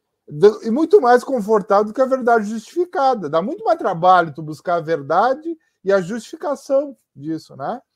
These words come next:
Então, é desconfortável. Ao mesmo tempo, né, professor Israel,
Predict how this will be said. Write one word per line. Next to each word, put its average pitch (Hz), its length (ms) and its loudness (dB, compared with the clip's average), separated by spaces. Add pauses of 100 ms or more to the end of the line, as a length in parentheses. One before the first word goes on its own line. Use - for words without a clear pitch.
(280)
Então, 220 400 -4
é 175 200 -4
desconfortável. 226 1080 -8 (280)
Ao 202 140 -4
mesmo 233 400 -8
tempo, 226 500 -8
né, 196 160 -8
professor 190 420 -10
Israel, 180 460 -6